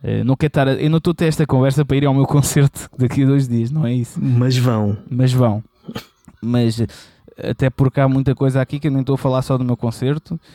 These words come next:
Speaker 1: Estou a falar de, olha, aí está, posso falar de outro concerto aqui, que falámos do Chacra de Sino, né? Outro concerto que me deixou chocado não estar muita gente. O Desgaéria.
Speaker 2: No
Speaker 1: No Porto. Em Pa-, foi em Paços de
Speaker 2: No
Speaker 1: Ferreira.
Speaker 2: Pa-, Paços de Ferreira, sim.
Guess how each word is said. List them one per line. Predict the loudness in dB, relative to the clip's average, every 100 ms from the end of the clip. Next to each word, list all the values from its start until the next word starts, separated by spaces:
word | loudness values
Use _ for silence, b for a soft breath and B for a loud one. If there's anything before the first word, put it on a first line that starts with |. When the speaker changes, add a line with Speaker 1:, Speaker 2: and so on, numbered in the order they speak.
| b
Speaker 1:
Estou | b -4
a |
falar | 0 0 0 0
de, | -2 0
olha, | 0 0 0
aí | -2
está, | 0 0 0
posso | -2 0
falar | 0 0
de |
outro | 0 -2
concerto | -2 -2 -4 -4
aqui, | -2 -4
que | -4 -4
falámos | 0 0 -2
do | -4
Chacra | -6 -6
de | -4
Sino, | -2 -2
né? | -2 -4 -6 B B B B
Outro | -4 0
concerto | -2 0 -2
que | -2
me | 0
deixou | 0 0
chocado | -2 -4 -2 0 0 0 -4 -6 -18 -4
não | -2
estar | 0 -2
muita | 0 0
gente. | 0 -4 -8 _ _ -4
O | -2
Desgaéria. | 0 2 0 -2 -4 -10 -16 -10
Speaker 2:
No | -2 0 2 0 0 0 0
Speaker 1:
No | 2 4 4
Porto. | 2 0 -4 -12 -14 -8
Em | -2
Pa-, | -2 -2
foi | -4 -4
em |
Paços | 0 0 0
de | 0
Speaker 2:
No |
Speaker 1:
Ferreira. | 2 2
Speaker 2:
Pa-, | 0 -2
Paços | -2 -2 -2
de | -2
Ferreira, | -2 -2 -4
sim. | -2